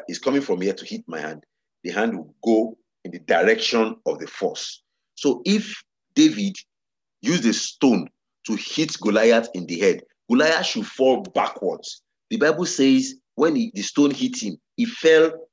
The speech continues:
face down, <laughs> opposite the direction of what hit him. The people that hit Goliath, ah, they came from the back. Hey, super,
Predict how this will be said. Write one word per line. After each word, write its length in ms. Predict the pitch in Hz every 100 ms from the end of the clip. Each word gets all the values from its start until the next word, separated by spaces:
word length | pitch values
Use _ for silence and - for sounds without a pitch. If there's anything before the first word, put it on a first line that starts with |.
| _
face 460 | - - - 147 -
down, 360 | 104 117 95 - - -
<laughs> 120 | - - -
opposite 500 | - - 214 143 175
the 100 | 143
direction 560 | 127 127 131 147 131 - -
of 140 | 113
what 180 | 117 147
hit 220 | - 117
him. 100 | 110 90 - -
The 80 | 160
people 220 | 196 196
that 200 | 160 131
hit 140 | -
Goliath, 460 | 123 120 123 113 110
ah, 140 | 92 -
they 80 | 113
came 200 | 147 147
from 180 | 107
the 100 | 95
back. 400 | 95 107 - -
Hey, 600 | - - 466 453 302 - -
super, 320 | - - 156